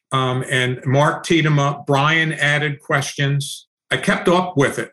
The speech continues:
You know, it was actually, uh, something good for me to be able to do. And I never really got behind. I would always have it,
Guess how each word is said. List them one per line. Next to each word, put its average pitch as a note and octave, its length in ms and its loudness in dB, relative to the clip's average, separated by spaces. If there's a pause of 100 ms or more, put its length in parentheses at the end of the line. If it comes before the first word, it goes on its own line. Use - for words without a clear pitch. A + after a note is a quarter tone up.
(100)
You C#3+ 80 2
know, B2+ 200 2
it C#3 140 0
was C3 160 2
actually, C#3+ 720 0
uh, A#2+ 220 -4
something C#3+ 480 0
good E3 280 2
for D#3+ 140 -4
me B2+ 380 0
to - 120 -8
be B2+ 240 2
able B2+ 220 0
to - 160 -6
do. B2 500 0 (160)
And B2 460 0
I C#3+ 80 2
never E3 300 2
really E3 300 2
got D3+ 260 -2
behind. D3 600 -2 (120)
I C3 180 0
would C3+ 180 2
always C#3+ 460 2
have C3+ 220 -2
it, C3 160 -2